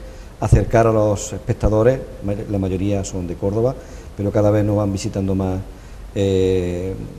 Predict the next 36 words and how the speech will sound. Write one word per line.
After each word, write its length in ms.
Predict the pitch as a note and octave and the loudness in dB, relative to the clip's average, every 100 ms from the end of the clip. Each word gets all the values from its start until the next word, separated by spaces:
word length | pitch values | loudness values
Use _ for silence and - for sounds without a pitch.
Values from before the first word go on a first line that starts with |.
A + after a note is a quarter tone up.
| - | -12
espectadores 540 | G2+ A2+ G2+ G2 F#2+ | -6 -4 0 2 2
que 60 | F#2 | 2
vienen 180 | F#2+ F#2 | 0 0
de 100 | F#2 | -2
fuera, 360 | - G2 A#2+ B2+ - - - - | -2 0 0 -4 -12 -18 -18 -6
pues 440 | G#2+ F#2+ F2+ F#2 F#2+ F#2+ G2 | 0 0 0 -4 -6 -10 -4
las 120 | G#2+ | -2
distintas 420 | G#2 - B2 C3 | -2 0 0 2
manifestaciones 640 | B2 A#2+ B2 A#2+ A2 A#2+ B2+ | 0 0 0 -2 -2 -2 0
que 100 | A#2 | 0
la 100 | G#2 | 0
cultura 360 | G2 G2+ A2+ G#2+ | -2 0 0 0
judía, 320 | A2 G#2+ A2 | -2 0 0
sefardí, 480 | F#2 G2+ G2+ F#2+ A2 | 0 -4 -4 -2 -2
judío-española, 640 | G2 G2+ G2 G2+ G2 A2 B2+ - - - - - - | -2 -6 -4 -4 -4 -2 -4 -6 -18 -18 -16 -18 -8
eh, 240 | G2+ G2 F#2 | -2 0 2
tuvo 300 | C3+ D3 F3+ | 4 6 4
y 100 | A#2 | 4
tiene 420 | B2+ D3+ G2+ F#2+ | 6 4 4 -2
en 80 | G2 | -4
la 60 | |
actualidad, 400 | F#2+ - G2 C3 | -4 -2 -2 0
porque 140 | B2 F2+ | -2 -6
estamos, 340 | E2 G2 E2 | -4 -2 0
bueno, 180 | F#2+ - - - | -2 -4 -10 -12
intentando 600 | F#2 F#2 G2+ G2 G2+ G2 | -8 -4 -2 -2 -2 -2
ponerla 320 | - G#2 A2 | -2 -2 0
en 80 | G#2+ | 2
valor 200 | A2+ A#2 | 2 2
simplemente 420 | B2 B2+ B2+ - | 2 2 2 0
por, 220 | - A2+ - - - - - | 2 0 0 -12 -16 -18 -2
porque 260 | A#2 A2+ C#3+ | 0 4 4
es 60 | |
nuestra, 380 | C3+ D#3 - F#2+ - | 4 2 2 -6 -4
porque 260 | A#2+ - G#2 | -6 -2 -2
en, 260 | G#2 G2+ | -2 -4